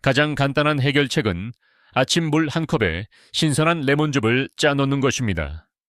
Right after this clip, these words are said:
레몬은 비타민 C뿐 아니라 자연에 가까운 칼륨과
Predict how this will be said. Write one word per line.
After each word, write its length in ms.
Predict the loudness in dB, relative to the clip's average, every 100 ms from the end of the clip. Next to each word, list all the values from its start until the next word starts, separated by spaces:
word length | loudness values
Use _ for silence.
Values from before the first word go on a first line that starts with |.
| _ _ _ _
레몬은 480 | 0 2 2 -2 -2
비타민 420 | -2 0 0 0
C뿐 340 | 0 -2 0 0
아니라 440 | 0 0 -2 -6 _ _ _ _
자연에 380 | 0 2 2 2
가까운 420 | 0 2 0 0
칼륨과 720 | -2 -2 0 0 0 0 -2